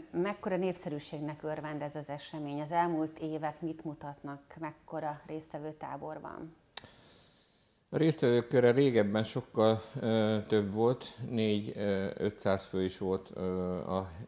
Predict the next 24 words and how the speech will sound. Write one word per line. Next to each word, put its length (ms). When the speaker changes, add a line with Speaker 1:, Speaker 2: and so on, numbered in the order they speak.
Speaker 2:
hét, 340
ö, 200
állomáson, 920
de 100
ez 320
egy 160
picikét, 640
ö, 420
m-, 180
érdekes, 560
mert 300
amikor, 500
ö, 260
iskolák 440
versenye 440
van, 120
akkor 220
kint 220
vannak 220
az 100
iskolában 540
a 40
sulik 360
is. 280